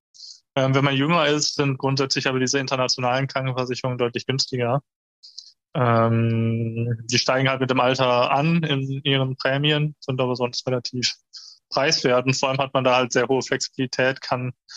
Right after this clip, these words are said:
quasi sagen, gegen das möchte ich mich versichern, gegen das nicht. Ja, ich zum Beispiel hab nie irgendwie Arztkosten versichert, äh, weil wenn ich mal zum Arzt muss, das ist aber in den letzten zwanzig Jahren nicht geschehen, äh, dann zahle ich das halt Cash, ähm, und hab halt nur, sag ich mal, die hohen Kostenrisiken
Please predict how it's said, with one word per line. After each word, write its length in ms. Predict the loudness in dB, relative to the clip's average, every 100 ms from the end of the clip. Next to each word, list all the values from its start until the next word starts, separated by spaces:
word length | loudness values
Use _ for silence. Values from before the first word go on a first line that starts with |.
| -20 _
quasi 200 | 0 2
sagen, 320 | 4 4 2 2
gegen 200 | 0 2
das 200 | -2 0
möchte 220 | -4 -4
ich 80 | -6
mich 140 | -2
versichern, 440 | 0 0 0 -2 0
gegen 220 | -2 -2
das 180 | -2 0
nicht. 340 | 0 0 -6 _ _ -20 -10 -2
Ja, 100 | -2
ich 100 | 0
zum 140 | 0
Beispiel 360 | 0 0 2 0
hab 160 | 2
nie 280 | 2 4 2
irgendwie 420 | 0 0 0 -2 _
Arztkosten 640 | -2 -2 -2 -2 -2 -4 -4
versichert, 580 | -4 -2 0 0 -2 -14 _ -20 -20 _
äh, 120 | 0 2
weil 160 | 2
wenn 100 | 2
ich 60 | 2
mal 160 | 0
zum 160 | 0 -2
Arzt 320 | -2 -2 -2
muss, 460 | -2 -2 -2 -6 -6
das 120 | -6
ist 100 | -4
aber 140 | -2 0
in 60 |
den 80 | -2
letzten 220 | -2 -4
zwanzig 360 | -4 -4 -4 -2
Jahren 160 | -2
nicht 140 | -2 -4
geschehen, 460 | -2 0 0 0 -4 _ -20 -20 _
äh, 100 | -2
dann 120 | 0 0
zahle 160 | 0
ich 80 | 0
das 140 | -2
halt 160 | -2 -2
Cash, 340 | -2 0 -2 -6 _ _ _ -20 -20 _ -2
ähm, 680 | 0 2 2 0 0 -2 -6 -4
und 280 | -2 0 -2
hab 120 | -2
halt 120 | -2
nur, 140 | 0 2
sag 140 | 0
ich 60 | 0
mal, 120 | 0
die 100 | 0
hohen 300 | 0 -2 -2
Kostenrisiken 960 | -2 -2 -2 -2 0 -2 -6 -10 -10